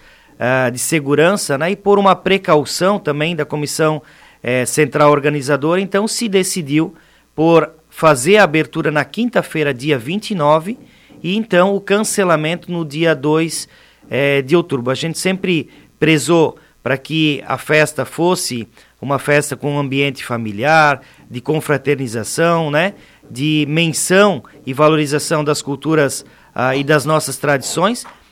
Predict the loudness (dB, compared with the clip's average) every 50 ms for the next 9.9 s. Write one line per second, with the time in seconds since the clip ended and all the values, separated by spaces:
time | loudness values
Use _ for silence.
0 | _ _ -2 0 2 2 2 4 6 6 6 6 6 4 2 -2 -8 _ _ _
1 | _ _ -2 0 0 0 -2 -4 -2 -2 -2 -2 -2 -4 -2 2 2 4 4 2
2 | 0 -2 0 2 4 4 4 2 0 -4 -4 -4 -8 _ -6 -6 -4 -4 -4 -2
3 | -2 -2 0 2 2 2 0 0 0 2 2 4 2 2 0 0 2 2 2 0
4 | -2 -6 -6 -6 -4 -4 -4 0 0 0 0 0 -4 -8 -10 _ -20 _ _ _
5 | _ _ -6 -6 -6 -4 _ -2 0 0 0 -4 -6 -8 -10 -14 _ _ _ 2
6 | 4 4 4 2 0 -8 -8 -4 -2 -2 -2 -4 -6 -2 0 0 0 0 -2 -6
7 | -8 -4 -2 -2 -2 -2 -2 -6 -6 -6 -6 -8 -8 -8 -8 -4 -2 -2 -2 -4
8 | -6 -10 _ _ -20 -20 -20 _ _ -6 -2 -2 -2 -2 -2 -6 -6 -2 -4 -4
9 | -4 -6 -4 _ 0 0 0 0 -2 0 0 0 0 -2 -2 -4 -4 -4